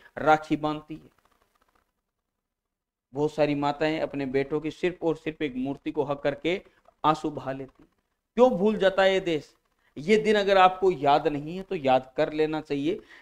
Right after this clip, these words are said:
कि ये पुलवामा में जब शहीद हुए थे, छोटे नन्हे मुन्ने बच्चे, जिनके पिता आज इस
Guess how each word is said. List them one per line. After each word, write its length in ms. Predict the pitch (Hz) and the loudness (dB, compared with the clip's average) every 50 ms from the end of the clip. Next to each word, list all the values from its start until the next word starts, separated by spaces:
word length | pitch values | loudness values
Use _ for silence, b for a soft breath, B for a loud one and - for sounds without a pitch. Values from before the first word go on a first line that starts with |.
| b _ - | b _ -12
कि 80 | 170 | -4
ये 120 | 165 170 165 | -2 -2 -2
पुलवामा 480 | 170 - 156 151 160 165 165 165 170 165 | -2 -4 -4 0 0 0 0 -2 -4 -6
में 200 | 165 165 165 151 | -8 -8 -6 -4
जब 140 | 160 151 | -6 -6
शहीद 320 | - - 156 156 165 160 147 | -4 -4 -2 0 0 0 -2
हुए 120 | 147 151 | -4 -4
थे, 120 | 151 170 156 | -4 -6 -10
छोटे 420 | - - 208 202 208 - 202 190 | -12 -14 -14 -14 -8 -6 -4 -4
नन्हे 320 | 170 170 165 170 170 170 | -4 -4 -6 -6 -6 -8
मुन्ने 320 | 165 160 156 156 156 160 151 | -6 -6 -6 -6 -6 -6 -4
बच्चे, 400 | 147 143 139 - - 147 135 135 b b b b b _ _ | -4 -6 -6 -4 -4 -4 -4 -4 b b b b b _ _
जिनके 280 | 143 147 147 143 156 156 | -4 -4 -2 -2 -2 -4
पिता 320 | 151 - 156 139 - 165 165 170 - - - - _ - | -2 -4 -6 -2 0 2 2 2 0 -2 -8 -18 _ -4
आज 220 | 135 135 127 127 | -2 -2 -2 -2
इस 100 | 127 - | -8 -14